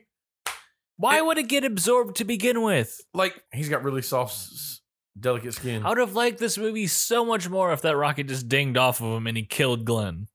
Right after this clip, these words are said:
Speaker 2: Yeah.
Speaker 1: I'd be like, "Thank God."
Speaker 2: Well, I mean, like, to me, I get, like,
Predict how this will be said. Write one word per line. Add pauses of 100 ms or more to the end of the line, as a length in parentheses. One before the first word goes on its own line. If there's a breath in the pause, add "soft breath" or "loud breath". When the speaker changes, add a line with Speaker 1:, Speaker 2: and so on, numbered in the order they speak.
Speaker 2:
Yeah. (280)
Speaker 1:
I'd
be
like,
"Thank
God."
Speaker 2:
Well, (120)
I
mean,
like, (400)
to
me, (560)
I
get,
like,